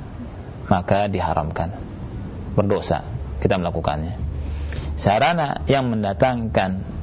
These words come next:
atau menghantarkan kepada perbuatan wajib, maka sarana itu wajib dan mendapatkan pahala.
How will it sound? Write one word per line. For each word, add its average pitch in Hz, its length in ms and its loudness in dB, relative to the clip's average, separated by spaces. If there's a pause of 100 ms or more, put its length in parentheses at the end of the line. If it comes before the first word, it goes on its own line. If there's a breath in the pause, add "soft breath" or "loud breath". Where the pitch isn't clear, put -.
(180)
atau 107 300 2
menghantarkan 98 840 2
kepada 107 380 4
perbuatan 95 480 2
wajib, 110 400 2 (560 loud breath)
maka 95 240 4
sarana 104 320 2
itu 110 80 0
wajib 131 400 2 (160)
dan 135 240 4
mendapatkan 127 560 2
pahala. 131 400 0